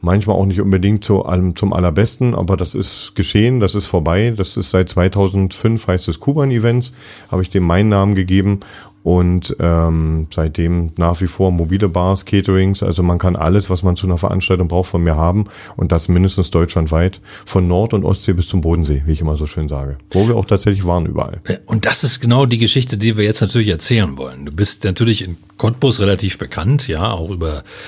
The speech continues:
Speaker 2: die Strandpromenade, über die wir nachher noch sprechen wollen, oder auch die Almhütte im Winter, wenn's dann kein Wetter ist für einen Strand und eine Promenade. Äh, das sind die Cottbusser Konzepte, aber was wenige Cottbusser wissen, ist ja, dass du deutschlandweit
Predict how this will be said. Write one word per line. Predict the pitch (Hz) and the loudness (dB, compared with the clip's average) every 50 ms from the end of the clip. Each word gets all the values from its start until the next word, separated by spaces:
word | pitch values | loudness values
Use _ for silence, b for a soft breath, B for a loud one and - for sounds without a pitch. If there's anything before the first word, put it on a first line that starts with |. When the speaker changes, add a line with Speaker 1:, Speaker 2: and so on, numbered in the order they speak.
| B B - | B B -8
Speaker 2:
die | - 82 80 76 71 - | -6 -6 -6 -6 -6 -8
Strandpromenade, | - - - 127 127 127 135 127 131 123 117 110 113 113 110 | -4 0 0 0 2 2 2 2 2 2 2 2 2 2 0
über | 85 85 82 | 0 -2 -2
die | 85 87 | -2 -2
wir | 82 87 | 0 0
nachher | 82 87 90 95 | 0 0 0 0
noch | 90 87 85 | 0 0 -2
sprechen | - - 92 80 - - 80 | -4 -6 -8 -8 -6 -6 -6
wollen, | 80 82 80 | -6 -6 -6
oder | 80 73 - - | -6 -8 -8 -10
auch | - | -10
die | - - - - | -8 -8 -8 -4
Almhütte | - 147 147 131 107 107 113 - 110 | 0 2 2 4 4 4 2 2 0
im | 92 85 90 92 85 | 0 0 0 0 2
Winter, | 107 139 147 - 120 113 113 104 - | 2 2 2 2 0 0 0 -2 -2
wenn's | 104 92 85 - - | -4 -4 -4 -4 -6
dann | - 85 76 73 71 71 | -6 -6 -6 -8 -10 -12
kein | - - - 92 101 117 104 | -12 -8 -4 0 0 2 2
Wetter | 101 101 - 107 92 | 2 0 0 0 -2
ist | 104 107 - - | -2 -4 -6 -6
für | - 95 95 92 - - - _ | -4 -4 -4 -4 -4 -8 -14 _
einen | _ 104 | _ -10
Strand | - - - - 98 107 101 - B B B B B B B - | -8 -8 -6 -2 -2 -2 -2 -4 B B B B B B B -12
und | - 87 | -10 -8
eine | 90 90 | -8 -8
Promenade. | - - 85 87 92 85 85 90 113 127 131 117 127 B B B B B B | -6 -4 -4 -2 -2 0 0 0 0 2 0 0 -2 B B B B B B
Äh, | - 87 92 90 | -2 0 0 0
das | 85 113 113 - | 2 0 0 2
sind | 139 117 95 | 2 2 2
die | 92 | 2
Cottbusser | - 127 120 123 165 143 - - 135 | 0 -2 0 2 0 0 2 0 0
Konzepte, | 123 - 127 120 - 131 123 127 127 | 2 2 2 2 2 2 0 0 -2
aber | 107 110 117 | -2 -2 -2
was | 120 110 - - - 95 | -2 -2 -4 -6 -4 0
wenige | 87 113 180 214 240 180 120 104 | 2 4 4 4 4 2 0 -2
Cottbusser | - 123 117 - 104 90 85 92 76 73 | -4 -6 -6 -4 -4 -2 -2 -2 -2 -2
wissen, | 82 85 - - | -4 -4 -4 -4
ist | 120 104 - - | -4 -4 -4 -4
ja, | 107 92 | -2 -2
dass | 92 95 - - | -2 -2 -4 -2
du | - 110 92 - - - - - | -2 -4 -4 -4 -8 -16 -8 -4
deutschlandweit | 107 95 131 139 - - - 113 110 101 - - - - 85 110 120 - | 0 0 0 0 0 0 2 2 2 0 -2 -4 -4 -2 -2 -2 -4 -4